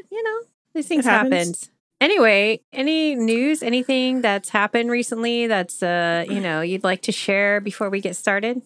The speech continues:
Speaker 2: Yeah, uh, just real quick. I don't remember if I shared this previously, but I'm just gonna, if I did, I don't even care. I don't even care, Jen.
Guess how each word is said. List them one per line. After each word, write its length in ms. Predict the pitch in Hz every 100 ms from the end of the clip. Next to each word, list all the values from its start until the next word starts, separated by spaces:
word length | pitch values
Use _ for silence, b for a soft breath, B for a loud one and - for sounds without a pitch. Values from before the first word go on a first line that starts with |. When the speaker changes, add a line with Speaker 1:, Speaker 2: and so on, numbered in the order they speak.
| -
Speaker 2:
Yeah, 180 | 277 -
uh, 180 | 262 262
just 200 | 359 -
real 140 | 359
quick. 220 | 262 175 -
I 120 | 277
don't 160 | 370 359
remember 440 | 294 254 254 247
if 160 | - 214
I 140 | 214
shared 360 | 214 - 185 196
this 260 | 226 226 -
previously, 720 | - 190 214 233 - 262 254
but 120 | 233
I'm 100 | 330
just 160 | 453 -
gonna, 240 | 453 240
if 160 | - 254
I 120 | 269
did, 200 | 247 226
I 60 | 254
don't 80 | 277
even 140 | 240
care. 320 | 196 185 147 180
I 80 |
don't 100 | 214
even 140 | 269 254
care, 300 | - 170 160
Jen. 400 | 147 131 143